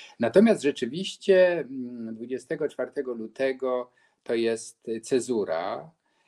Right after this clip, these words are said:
i ja, y, oddzielam, y, Franciszka papieża od tego,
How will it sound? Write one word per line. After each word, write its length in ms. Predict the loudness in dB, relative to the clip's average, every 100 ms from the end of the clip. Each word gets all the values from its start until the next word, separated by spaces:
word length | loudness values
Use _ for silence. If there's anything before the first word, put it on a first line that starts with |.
| _ _
i 160 | -4 0
ja, 580 | 2 0 -2 -4 -6 -4
y, 1600 | -2 0 0 -2 -4 -6 -8 -8 -6 -6 -6 -6 -8 -10 -14 -8
oddzielam, 840 | -8 -8 -2 6 6 6 2 -4 -16 -14
y, 120 | -14
Franciszka 1160 | -10 -8 -8 -10 -12 -12 -6 -2 0 0 -2 -8
papieża 1000 | -8 -8 -2 0 0 -4 -8 -8 -8 -10 -16 _ _ _ _ _ _ -4
od 340 | -2 -2 -6
tego, 720 | -2 -2 -2 0 2 2 2